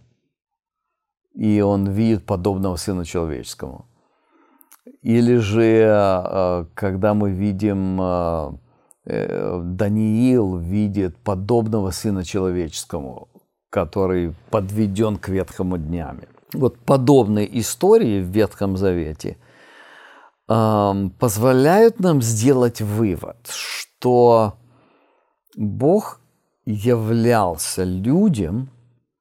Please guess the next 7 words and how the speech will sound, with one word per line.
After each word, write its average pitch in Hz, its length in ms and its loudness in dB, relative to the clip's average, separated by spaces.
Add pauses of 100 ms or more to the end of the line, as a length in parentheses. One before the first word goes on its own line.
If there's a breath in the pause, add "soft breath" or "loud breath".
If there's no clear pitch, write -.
(240)
в - 340 -14
форме, 156 520 4
в - 260 -12
которой 151 840 2
люди 104 680 0
могли 104 880 0
его 113 880 2